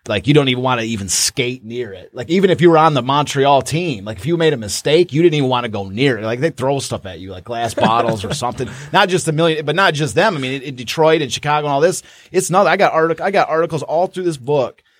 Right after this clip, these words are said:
talking about how bottles,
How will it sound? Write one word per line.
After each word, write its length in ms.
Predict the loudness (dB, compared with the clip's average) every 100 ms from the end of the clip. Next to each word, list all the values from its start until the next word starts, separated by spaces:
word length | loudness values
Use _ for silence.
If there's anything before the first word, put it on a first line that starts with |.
| _
talking 360 | 0 2 2 -2
about 340 | -2 -2 -2 -2
how 400 | -2 0 -2 -6 -16 _ -2
bottles, 640 | 2 4 2 -2 -8 -14